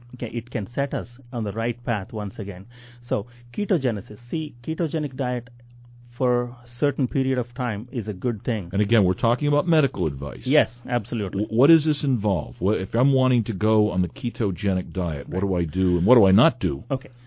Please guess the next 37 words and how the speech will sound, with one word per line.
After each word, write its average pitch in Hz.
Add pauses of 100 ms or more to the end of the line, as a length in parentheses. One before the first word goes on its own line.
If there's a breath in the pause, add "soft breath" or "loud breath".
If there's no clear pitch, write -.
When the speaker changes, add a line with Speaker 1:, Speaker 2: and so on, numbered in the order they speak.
(140 soft breath)
Speaker 1:
The 127 (180)
partial 147
fast 113 (560)
or 113
the 117
intermittent 127
fasting. 113 (300 loud breath)
See, 156
if 131
you 123
go 127
without 120
food 107
for 101 (540)
t-, - (140)
fourteen 123
to 123
sixteen, 113
sixteen 127
to 113
eighteen 110
hours, 107 (280 soft breath)
okay, 123
the 104
body 123
has 113
to 107
resort 101 (200)
to 104 (280)
burning 104 (200)
the 101
stored 107
energy, 98
stored 117
Speaker 2:
Right. -
Speaker 1:
fats. 107
Speaker 2:
Okay. 90